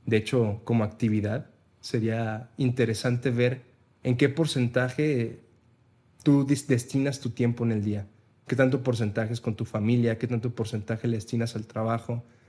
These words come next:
a tus hobbies, a desarrollar diferentes habilidades, a hacer un plan financiero, a, a la vida espiritual? Los invito a que en estas veinticuatro horas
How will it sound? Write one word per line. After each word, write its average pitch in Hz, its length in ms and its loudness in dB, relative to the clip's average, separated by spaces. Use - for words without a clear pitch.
a 104 160 -2
tus 104 160 -8
hobbies, 113 680 2
a 117 100 0
desarrollar 107 920 0
diferentes 113 460 0
habilidades, 107 840 0
a 107 160 0
hacer 107 200 0
un 110 120 2
plan 113 200 2
financiero, 113 880 2
a, 104 680 -2
a 101 40 2
la 104 140 0
vida 113 140 4
espiritual? 110 840 2
Los 117 180 2
invito 123 440 6
a 123 160 4
que 120 100 0
en 113 120 2
estas 123 220 0
veinticuatro 123 680 0
horas 120 420 -2